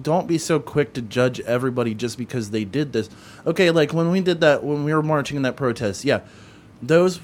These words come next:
the people who came down there, the anti, like,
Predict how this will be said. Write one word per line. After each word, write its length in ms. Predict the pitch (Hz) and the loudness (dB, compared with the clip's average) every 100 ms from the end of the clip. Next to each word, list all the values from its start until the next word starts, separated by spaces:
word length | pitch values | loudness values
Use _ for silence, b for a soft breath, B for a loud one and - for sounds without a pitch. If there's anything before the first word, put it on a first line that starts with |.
| - | -2
the 100 | 147 | -2
people 320 | 143 185 208 | 0 0 4
who 100 | 214 | 2
came 280 | 196 196 180 | 2 -2 2
down 260 | 156 147 | 2 2
there, 180 | 139 123 | 0 0
the 180 | 117 113 | 0 0
anti, 680 | 131 131 139 135 131 127 120 113 - - | 0 -2 0 2 2 2 -2 -6 -18 -4
like, 320 | 131 113 - | -2 -2 -4